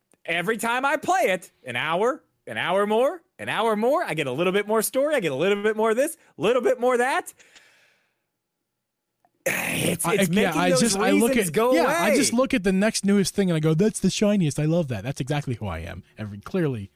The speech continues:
Speaker 2: you got me, you got me pegged perfectly, Alex and Hari. Perfect. Uh, with that, we'll end the episode. I'll yell at you guys some more in the after show.
Speaker 1: Let's
Speaker 2: Sorry,
Speaker 1: do
Speaker 2: audio,
Speaker 1: it.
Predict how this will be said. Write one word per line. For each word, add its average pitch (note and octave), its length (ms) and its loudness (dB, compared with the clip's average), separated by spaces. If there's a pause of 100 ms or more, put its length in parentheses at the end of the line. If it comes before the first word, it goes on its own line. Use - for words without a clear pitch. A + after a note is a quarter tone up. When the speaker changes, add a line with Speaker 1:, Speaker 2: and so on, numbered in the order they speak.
(100)
Speaker 2:
you C#3 60 -10
got D3+ 180 -2
me, D3 80 -4
you D#3 80 -2
got G#3 140 0
me F#3+ 80 0
pegged F#3 380 -2 (180)
perfectly, C#3 480 -2
Alex C3+ 280 -2
and C3 80 -4
Hari. D3 300 -2 (260)
Perfect. D3+ 360 -4 (300)
Uh, E3+ 280 0
with F#3 380 2
that, C4 300 2 (680)
we'll G#3+ 160 4
end A#3+ 120 4
the G#3+ 60 4
episode. F3+ 400 2
I'll D#3 120 4
yell F#3 260 2
at G#3 60 2
you E3+ 40 -4
guys F#3+ 220 2
some F3 100 2
more F3+ 240 4
in D#3 80 2
the D3+ 80 2
after D#3+ 240 -2
show. B2 200 -4
Speaker 1:
Let's B2 120 -2
Speaker 2:
Sorry, D3 160 2
Speaker 1:
do C3 60 -2
Speaker 2:
audio, C3 260 -2
Speaker 1:
it. C3+ 160 -4